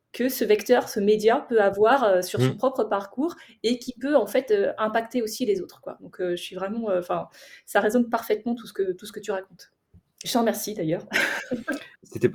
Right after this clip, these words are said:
Speaker 2: mais de rien, c'était très sincère, hein. Mais c'était pas du tout prévu, quoi. Enfin, moi, je l'ai pas fait pour ça, hein, à la base. Je l'ai vraiment pas fait pour ça. Je suis très, je suis plus que agréablement surpris parce que, alors, c'est vrai que je pense que, que Marco véhicule ces valeurs-là, hein. Il véhicule la valeur de famille, la fame-, la communauté, l'entraide, et cetera,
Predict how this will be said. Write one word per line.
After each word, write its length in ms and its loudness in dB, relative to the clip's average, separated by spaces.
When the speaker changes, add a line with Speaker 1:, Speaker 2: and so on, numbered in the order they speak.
Speaker 2:
mais 220 6
de 120 4
rien, 340 8
c'était 480 4
très 160 -2
sincère, 400 0
hein. 160 0
Mais 80 -2
c'était 160 2
pas 80 10
du 100 4
tout 120 2
prévu, 400 8
quoi. 120 6
Enfin, 140 4
moi, 140 4
je 60 4
l'ai 60 8
pas 120 8
fait 120 8
pour 200 -2
ça, 180 2
hein, 200 0
à 40 -2
la 60 2
base. 280 0
Je 140 -10
l'ai 60 -2
vraiment 340 2
pas 100 0
fait 120 0
pour 160 -6
ça. 100 -2
Je 80 -4
suis 120 -8
très, 320 4
je 80 -4
suis 100 0
plus 240 -4
que 80 6
agréablement 480 6
surpris 300 0
parce 100 -6
que, 60 -16
alors, 160 -4
c'est 100 0
vrai 220 2
que 260 2
je 100 -8
pense 320 -2
que, 360 0
que 500 -4
Marco 440 -2
véhicule 420 0
ces 160 -4
valeurs-là, 340 0
hein. 220 -4
Il 160 -6
véhicule 240 -8
la 80 -4
valeur 160 -4
de 60 -2
famille, 520 0
la 120 -2
fame-, 580 -6
la 100 -6
communauté, 480 -2
l'entraide, 420 -6
et 80 -6
cetera, 440 -10